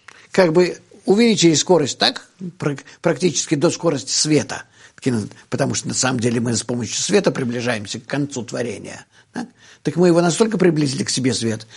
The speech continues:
что мы с его скоростью проскочили эти, э, годы. Ну, т-, т-, тут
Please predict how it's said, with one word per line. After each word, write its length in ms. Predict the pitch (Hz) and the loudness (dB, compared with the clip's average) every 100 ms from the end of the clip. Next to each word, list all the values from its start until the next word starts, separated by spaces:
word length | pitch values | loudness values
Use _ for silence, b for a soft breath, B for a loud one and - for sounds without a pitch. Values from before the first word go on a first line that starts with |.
| B | B
что 180 | - 185 | -4 0
мы 100 | 170 | 0
с 60 | 170 | 2
его 160 | 170 | 0
скоростью 440 | 151 - 170 156 160 | 2 0 0 -4 -4
проскочили 540 | 127 123 117 147 135 | -4 -4 -2 0 0
эти, 180 | 110 - | -2 -6
э, 680 | - - 165 147 - - - | -6 -6 -6 -4 -2 -2 -2
годы. 380 | 143 110 - - _ _ B B B B B B B - | -2 -4 -6 -14 _ _ B B B B B B B -2
Ну, 480 | 151 185 214 208 202 | 2 4 2 0 -2
т-, 240 | 190 208 | -4 -4
т-, 300 | 208 220 208 | -2 -4 -2
тут 240 | - 185 | 2 2